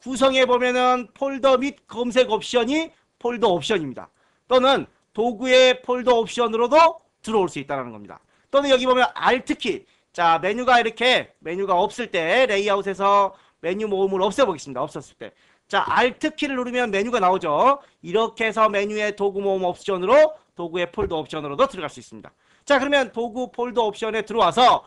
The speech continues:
일반 탭부터 보겠습니다. 일반 탭. 자, 먼저 폴더를 찾아보기. 같은 창에서 열 건지, 새 창에서 열 건지, 한 번 클릭해서 열 건지, 두 번 클릭해서 열 건지. 우리가 주로 인터넷의 경우에는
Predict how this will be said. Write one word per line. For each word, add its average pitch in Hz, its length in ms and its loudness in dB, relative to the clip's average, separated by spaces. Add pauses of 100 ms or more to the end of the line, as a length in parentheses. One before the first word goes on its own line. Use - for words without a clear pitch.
(300)
일반 262 680 2
탭부터 262 540 -4
보겠습니다. 147 380 -10
일반 165 360 -6
탭. 135 160 -10 (1200)
자, 240 160 4
먼저 240 380 2
폴더를 269 420 0
찾아보기. 214 560 -2
같은 269 540 -6
창에서 254 420 -2
열 247 200 2
건지, 247 600 -4 (240)
새 262 380 -4
창에서 254 400 -2
열 160 160 -4
건지, 120 340 -12 (380)
한 269 180 -6
번 294 220 6
클릭해서 262 540 -2
열 254 160 2
건지, 247 600 -4
두 240 140 -8
번 269 280 4
클릭해서 233 400 -4
열 160 60 -8
건지. 131 300 -10 (240)
우리가 277 220 0
주로 254 240 -2
인터넷의 269 720 0
경우에는 220 500 0